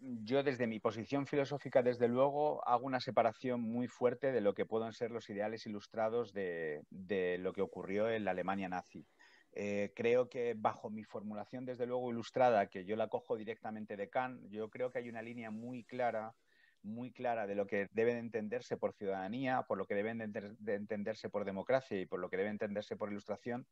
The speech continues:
que desde luego a mí, eh, me parece muy clara entre Sócrates y Kant, ¿no? Eh, me parece que el fundamento de toda, de todo sistema democrático se, se fundamenta en el diálogo. El diálogo es el único espacio donde puede aparecer un acuerdo político que se pueda considerar válido de momento,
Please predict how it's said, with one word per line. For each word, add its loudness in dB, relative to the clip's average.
que -2
desde -4
luego 4
a 2
mí, -8
eh, -4
me -4
parece 0
muy 0
clara 2
entre -6
Sócrates -2
y -16
Kant, -8
¿no? -10
Eh, 0
me -2
parece 0
que -4
el -4
fundamento -4
de 6
toda, 2
de -4
todo -2
sistema -4
democrático -4
se, -2
se -8
fundamenta -4
en -2
el -4
diálogo. 4
El -4
diálogo 0
es -14
el -6
único -6
espacio -4
donde -6
puede 2
aparecer -2
un -4
acuerdo 2
político -2
que -4
se -8
pueda 0
considerar 2
válido 0
de -4
momento, 2